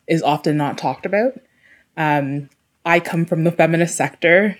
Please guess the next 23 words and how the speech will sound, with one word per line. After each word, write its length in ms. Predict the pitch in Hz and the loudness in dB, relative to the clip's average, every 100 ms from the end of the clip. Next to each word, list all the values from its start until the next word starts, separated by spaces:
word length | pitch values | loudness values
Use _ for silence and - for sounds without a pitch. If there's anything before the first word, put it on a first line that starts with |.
| - | -6
and 120 | 170 | -4
the 60 | 151 | 0
gender 260 | 160 156 | 0 0
justice 400 | 147 143 - 156 | 0 -2 -4 -6
sector, 500 | - 147 - 143 143 | -4 -6 -4 -2 -2
where 420 | 131 147 147 143 - | -2 0 0 -2 -6
a 40 | 165 | -6
lot 340 | 156 156 151 | -2 0 0
of 80 | 151 | 0
the 60 | 151 | -4
conversations 920 | - 156 151 147 147 139 - 143 143 - | -8 -6 -4 -4 -6 -6 -6 -6 -8 -6
on 460 | 151 151 147 147 - - - _ _ | -6 -4 -4 -6 -12 -20 -20 _ _
gender-based 480 | - 190 190 180 180 | 2 2 4 2 2
violence, 760 | 170 165 160 160 160 - - - _ | 2 2 2 0 -2 -4 -8 -8 _
including 720 | 175 - 175 175 170 160 - | -4 2 4 4 4 0 -4
where 380 | - 156 143 143 - | -2 2 2 2 -2
economic, 640 | 147 151 147 151 147 - _ _ | -2 -2 -2 -4 -6 -16 _ _
um, 320 | - 143 143 139 | -2 -2 -2 -2
violences 480 | 143 143 147 147 | -2 -2 -4 -6
intersect, 560 | 139 131 143 143 131 - _ _ _ _ _ _ - | -6 -6 -4 -4 -4 -8 _ _ _ _ _ _ 4
always 840 | 170 170 160 143 135 143 - - _ _ | 6 8 6 4 0 -4 -8 -10 _ _
focused 500 | - 151 180 139 - | 0 0 0 -6 -4
on 520 | 127 139 135 127 135 | -2 -2 -2 -4 -6